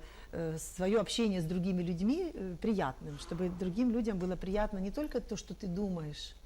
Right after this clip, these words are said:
но и слышать тебя. Мне вот педагог по вокалу мой, к-, которого, к сожалению, в этом году он ушел из этого мира,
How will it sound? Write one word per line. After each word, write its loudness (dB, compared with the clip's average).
но 0
и 0
слышать -2
тебя. -8
Мне -4
вот -6
педагог -4
по -10
вокалу -6
мой, -8
к-, -14
которого, -6
к -14
сожалению, -6
в -8
этом -10
году -8
он -8
ушел -6
из -6
этого -8
мира, -6